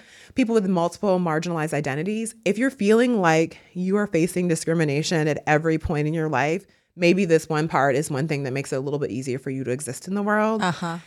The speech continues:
Speaker 1: And so I think we always have to keep that in mind. So I'm
Speaker 2: And
Speaker 1: really
Speaker 2: don't feel guilty about
Speaker 1: and don't
Speaker 2: that.
Speaker 1: feel guilty
Speaker 2: Yeah.
Speaker 1: about it. So I'm always like, no matter what you're going through,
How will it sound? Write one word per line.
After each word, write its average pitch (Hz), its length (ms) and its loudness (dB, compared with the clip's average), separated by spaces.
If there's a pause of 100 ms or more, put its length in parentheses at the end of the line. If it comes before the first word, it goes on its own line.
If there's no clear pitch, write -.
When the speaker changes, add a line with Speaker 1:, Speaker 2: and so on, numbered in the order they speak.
(160)
Speaker 1:
And 196 100 2
so 196 100 6
I 185 60 8
think 208 180 2
we 190 60 0
always 151 180 2
have 190 120 -8
to 175 100 -6
keep 175 200 -10
that 165 100 -2
in 147 100 -2
mind. 170 580 -4 (200)
So - 120 -2
I'm 196 120 6
Speaker 2:
And 202 80 4
Speaker 1:
really 190 160 2
Speaker 2:
don't 190 80 -4
feel 190 140 0
guilty 147 440 -6
about 175 240 0
Speaker 1:
and 202 100 4
don't 214 180 8
Speaker 2:
that. 190 60 4
Speaker 1:
feel 262 120 8
guilty 240 320 4
Speaker 2:
Yeah. 247 100 8
Speaker 1:
about 151 220 4
it. 139 100 0
So - 80 -2
I'm 190 100 -2
always 220 220 0
like, 220 160 0
no 214 100 0
matter 214 280 2
what 190 200 0
you're 202 160 0
going 180 360 -2
through, 247 320 0